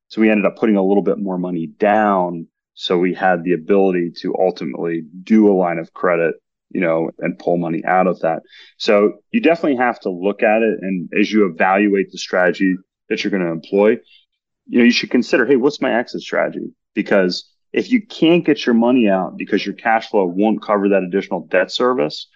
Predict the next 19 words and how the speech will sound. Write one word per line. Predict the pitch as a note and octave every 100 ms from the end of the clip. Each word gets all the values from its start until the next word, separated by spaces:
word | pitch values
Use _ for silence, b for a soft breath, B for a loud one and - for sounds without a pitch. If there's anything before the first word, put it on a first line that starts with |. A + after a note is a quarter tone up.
| _ _ -
or | D3+ B2+ A2 G#2+ _ _
you | G#2+
can't | - B2+ G2+
sell | - G#2+ G2
the | G2
property | G2+ G2+ G#2 E2+ E2 F2 -
for | - G2
whatever | F#2 F2 D#2+
reason | E2 G2 F#2 F2+
and | E2
get | F2
that | - E2
money | F2+ F#2+
out, | F2 -
or | B2 A#2+
if | G#2+
you | F#2+
sell | - C#3+ C3
it, | A2